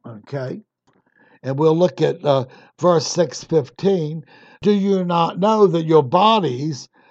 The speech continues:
are members of Christ?" Okay? And how can you take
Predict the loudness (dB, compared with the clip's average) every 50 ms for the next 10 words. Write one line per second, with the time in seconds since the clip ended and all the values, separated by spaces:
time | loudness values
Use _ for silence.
0 | _ -4 -2 -2 0 0 0 -2 -2 -2 -2 -2 -2 -2 0 -2 -2 -6 -10 -16
1 | _ _ _ _ -4 -4 -4 -2 4 4 4 4 4 0 -2 -6 -10 -14 -16 -16
2 | -18 -20 _ _ -12 -12 -12 -12 -10 -8 -8 -6 -6 -6 -8 -10 _ -20 -20 -20
3 | -20 -16 -4 -2 -2 0 0 2 4 2 2 2 0 -6 -2 0 -2 0 2 0
4 | 2 2 2 0 -2 -12 -20